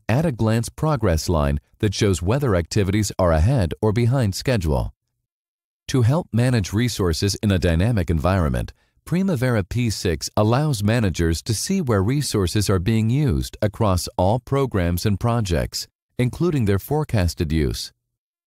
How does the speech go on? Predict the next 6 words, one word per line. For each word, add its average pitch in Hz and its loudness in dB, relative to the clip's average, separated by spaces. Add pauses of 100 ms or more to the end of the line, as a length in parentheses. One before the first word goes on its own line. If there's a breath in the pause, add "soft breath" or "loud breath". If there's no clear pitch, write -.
(360)
The 117 2
result 110 2
is 101 2
a 98 2
greater 120 0
visibility 104 0